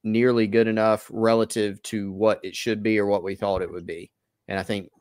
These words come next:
mostly when we say that, we're probably talking about the offense, right? But they do have a chance now,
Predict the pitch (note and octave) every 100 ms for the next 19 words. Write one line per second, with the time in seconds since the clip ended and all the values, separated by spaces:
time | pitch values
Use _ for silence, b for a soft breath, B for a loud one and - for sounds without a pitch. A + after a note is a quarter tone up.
0 | _ - A2 A2+ - G#2+ G2+ G2 F#2+ -
1 | G2+ G2 G2 F2+ F#2 - G2+ F#2+ F#2 F2+
2 | G2 F#2 F#2 F#2 D#2+ F2+ G#2 - F#2+ G2
3 | - G2+ F#2+ F#2+ _ _ _ _ _ _
4 | - G#2 B2+ G#2 - _ _ _ _ _
5 | _ _ G#2+ A2+ B2 C3 B2+ A#2+ - A#2
6 | A2+ - G#2 F#2 E2+ F2